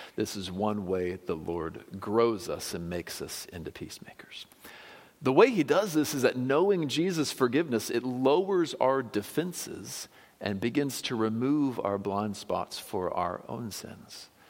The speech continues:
No longer do we feel like we have to protect ourselves and convince everybody that we're flawless, because the one who sees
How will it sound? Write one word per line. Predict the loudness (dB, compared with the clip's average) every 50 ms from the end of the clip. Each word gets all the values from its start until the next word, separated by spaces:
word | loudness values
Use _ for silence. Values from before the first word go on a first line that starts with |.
| -20 -20 -20 -20 -20 -20 _ _ _ _ _ _ 4
No | 6 6 8
longer | 10 10 10 10 8 4
do | 6 6 6
we | 6 4
feel | 4 2 2 4 4
like | 4 4 4
we | 2 2
have | 2 2 0 0
to | -2 -6 -6
protect | -6 -8 -8 -6 -6 -6 0 2 2 2 2 -2 -10 -12 -12 -12 -12 -8 -6
ourselves | -4 -4 -4 -6 -6 -6 -6 -6 -6 -8 -10 -12 -12 -8
and | -6 -6 -6 -6
convince | -6 -6 -4 -4 -4 -2 -2 -2 -2 -2 -4 -8 -8 -8 -6 -4
everybody | -4 -4 -2 -2 -4 -2 -2 -2 -2 -2 -2
that | -4 -4 -6 -6 -6
we're | -8 -10
flawless, | -8 -6 -4 -2 -2 -2 -2 -4 -10 -12 -14 -14 -12
because | -12 -10 -8 -8 -6 -4
the | -4 -4
one | -2 2 2 2 2 2 0
who | -2 -2 -2
sees | -2 -4 -6 -6 -4 -4 -2 -4 -4